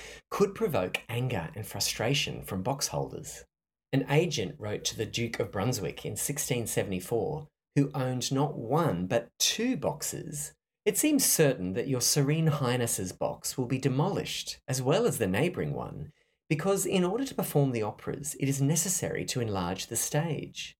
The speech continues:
I have informed Signor Pietro Dolfino that your Serene Highness should either be reimbursed for the fifty ducats you have paid, or you should be given another similar box on the first level."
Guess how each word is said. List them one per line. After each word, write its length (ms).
I 120
have 200
informed 640
Signor 480
Pietro 460
Dolfino 840
that 220
your 160
Serene 460
Highness 480
should 280
either 240
be 160
reimbursed 720
for 100
the 60
fifty 380
ducats 480
you 80
have 180
paid, 580
or 120
you 100
should 240
be 120
given 280
another 340
similar 420
box 380
on 140
the 80
first 380
level." 420